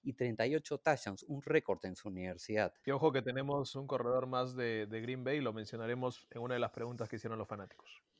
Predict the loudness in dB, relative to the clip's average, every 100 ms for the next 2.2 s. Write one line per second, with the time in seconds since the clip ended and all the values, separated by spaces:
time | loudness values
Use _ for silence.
0 | -2 -2 2 4 4 0 -14 _ _ _
1 | 2 4 4 4 4 4 6 6 8 6
2 | 4